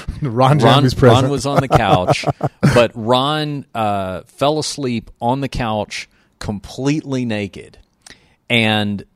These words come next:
Speaker 2: he had been watching T V, and when he fell asleep, the, his hand dropped and the remote laid directly across his cock. It was like, it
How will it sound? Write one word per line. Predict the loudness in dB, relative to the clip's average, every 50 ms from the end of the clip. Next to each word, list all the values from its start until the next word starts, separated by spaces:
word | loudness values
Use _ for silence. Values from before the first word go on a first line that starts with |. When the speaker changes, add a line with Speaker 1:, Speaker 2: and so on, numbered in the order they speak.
| _ -10
Speaker 2:
he | -6 -2 -2 0 0 -2
had | -4 -4 -2
been | -2 -2 -2 0
watching | 0 0 0 0 -2 -4 -8 -10 -10 -8
T | -8 -8 -6 -6 -6
V, | -2 -2 0 0 0 -2 -4 -8 -12 -16 _ _ _ _ _ _ _ _ _ _ _ _ _ -2
and | 0 2 2 0 -2 -2 -2
when | -2 -4
he | -4
fell | -6 -8 -4 0 0 2 2 0
asleep, | -2 -4 -8 -8 -6 -4 -4 -2 -2 -2 -2 -4 _ -14 -20 _ _ _ _ _ _ _ _ _ _ _ _ _ _ -14
the, | -6 -2 -2 -2
his | 2 2 2 2 2 0
hand | -6 -6 -6 -4 -4 -2 -2 -2 -4 -4 -4
dropped | -2 0 2 2 2 2 0 -2 _ -12 -12 -2
and | 0 0 2 2
the | 0 0
remote | 0 0 -2 0 0 2 4 4 4 4 0 -2 -6 _ _ _ _ _ -8
laid | -4 0 2 4 4 4 2 0 -2
directly | -4 -4 -4 -2 -4 -6 -6 _ -8 -8 -6 -6
across | -6 -6 -4 -4 -2 -2 -4 -4 -8
his | -10 -12 -12
cock. | -12 -10 -10 -10 -10 -10 -14 -16 -10 -4 -4 -4 2 4 4 4 4 4 2 4
It |
was | 4 4 4 4
like, | 4 2 2 0 0 0
it | 0 0 0